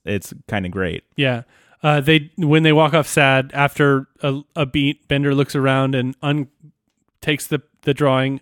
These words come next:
Speaker 2: uncrumples it, and puts it on the inside of his compartment with a, with a magnet.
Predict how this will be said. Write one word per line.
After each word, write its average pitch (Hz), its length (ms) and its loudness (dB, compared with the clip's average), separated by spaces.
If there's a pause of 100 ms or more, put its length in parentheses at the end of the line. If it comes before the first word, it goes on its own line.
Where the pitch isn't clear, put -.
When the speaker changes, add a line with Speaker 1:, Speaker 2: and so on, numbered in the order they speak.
Speaker 2:
uncrumples 143 800 -2
it, 143 140 -2
and 131 200 -6 (400)
puts 160 220 -2
it 147 240 -4
on 147 120 -4
the 143 100 2
inside 143 260 -2
of 139 60 -2
his 139 100 -4
compartment 143 380 -4
with 135 120 -8
a, 147 220 -6 (120)
with 143 140 -10
a 151 40 -14
magnet. 151 380 -6